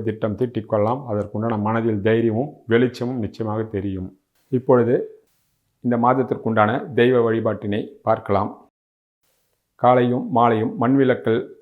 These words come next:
நெய் தீபம் ஏற்றி உங்களுடைய இஷ்ட தெய்வத்தையோ குல தெய்வத்தையோ வணங்கினால் போதும். நமச்சிவாயா மந்திரத்தையும் அல்லது உங்களுக்கு பிடித்த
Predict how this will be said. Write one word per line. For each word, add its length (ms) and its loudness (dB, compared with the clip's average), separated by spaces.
நெய் 160 2
தீபம் 320 -2
ஏற்றி 260 -2
உங்களுடைய 320 0
இஷ்ட 200 -2
தெய்வத்தையோ 380 0
குல 100 2
தெய்வத்தையோ 400 -2
வணங்கினால் 500 0
போதும். 260 0
நமச்சிவாயா 520 2
மந்திரத்தையும் 580 0
அல்லது 240 4
உங்களுக்கு 420 -2
பிடித்த 260 0